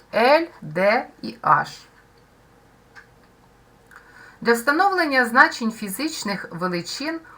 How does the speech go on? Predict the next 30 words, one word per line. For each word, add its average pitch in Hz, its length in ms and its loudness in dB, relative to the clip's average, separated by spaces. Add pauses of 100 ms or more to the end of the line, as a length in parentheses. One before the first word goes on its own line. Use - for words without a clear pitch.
(140)
у - 100 -8
ході 330 300 0
прямих 220 460 -2
вимірювань 269 560 -2
використовують 214 1000 -2
вимірювальні 202 1000 -6
прилади. 170 640 -4 (880)
Тобто 185 320 2
це 190 180 0
прилади, 311 720 -2
за 170 120 -6
допомогою 175 560 -6
яких 165 460 -4
вимірюють 202 540 -4
фізичні 185 560 -8
величини. 165 640 -10 (920)
Зараз 254 520 10
у 233 60 -6
науці 240 460 2
і 226 40 -4
техніці 233 540 0
та 202 140 -4
повсякденному 208 800 -2
житті 208 340 -6
застосовують 220 800 -6
як 233 200 0
електронні 254 640 -4
цифрові 208 580 -6
вимірювальні 190 680 -6
прилади, 151 580 -6